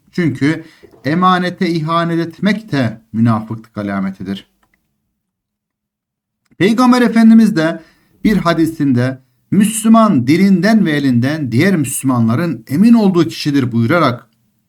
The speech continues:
Müslümanların söz ve hareketlerle insanların güvenini kazanmalarını istemiştir. Dolayısıyla karşımızdan bir Müslüman geldiği zaman "Oley, Müslüman geliyor,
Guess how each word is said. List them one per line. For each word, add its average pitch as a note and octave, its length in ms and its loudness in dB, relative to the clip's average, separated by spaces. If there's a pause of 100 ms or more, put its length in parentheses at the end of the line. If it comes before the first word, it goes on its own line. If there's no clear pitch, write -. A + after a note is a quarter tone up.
(500)
Müslümanların G3 960 0
söz F3 500 -2
ve E3 60 0
hareketlerle C#3 1000 -6
insanların F3 920 -2 (320)
güvenini D3 640 0
kazanmalarını A2+ 760 -2
istemiştir. - 680 -10 (560)
Dolayısıyla G3 760 0 (600)
karşımızdan F#3+ 840 0
bir F3 140 -2
Müslüman D3+ 500 -2
geldiği C3+ 360 -2
zaman D3 520 -2 (520)
"Oley, B2+ 600 -2
Müslüman B2 640 -2
geliyor, A#2+ 500 -2